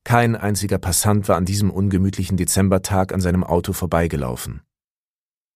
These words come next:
Um das Schicksal nicht unnötig herauszufordern, durfte er nicht länger zögern.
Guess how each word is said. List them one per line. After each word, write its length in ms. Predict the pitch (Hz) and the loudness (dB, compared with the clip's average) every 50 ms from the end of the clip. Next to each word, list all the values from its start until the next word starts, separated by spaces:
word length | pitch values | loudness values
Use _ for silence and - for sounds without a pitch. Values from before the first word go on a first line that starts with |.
| _ | _
Um 120 | - 127 131 | 0 4 4
das 200 | 120 113 - - | 4 4 4 2
Schicksal 380 | - - - - - 120 113 | -2 -4 -4 0 2 2 4
nicht 180 | 110 110 - - | 4 2 0 -2
unnötig 460 | - 127 131 131 120 113 - 104 - | 0 0 2 2 0 0 -2 -2 0
herauszufordern, 960 | 113 101 104 117 131 - - - - 107 - - 104 101 104 107 110 110 117 | 2 4 4 4 2 2 -2 -2 -4 -4 -2 2 4 4 6 6 4 2 4
durfte 260 | 107 107 110 - - 104 | 2 2 0 0 0 0
er 80 | 98 | 2
nicht 240 | 98 104 113 - - | 2 2 0 -2 0
länger 260 | 107 104 107 104 104 | 2 2 2 2 0
zögern. 540 | 101 - - 110 95 - 69 65 67 69 73 | -2 -2 -2 -2 -4 -4 -6 -8 -8 -10 -14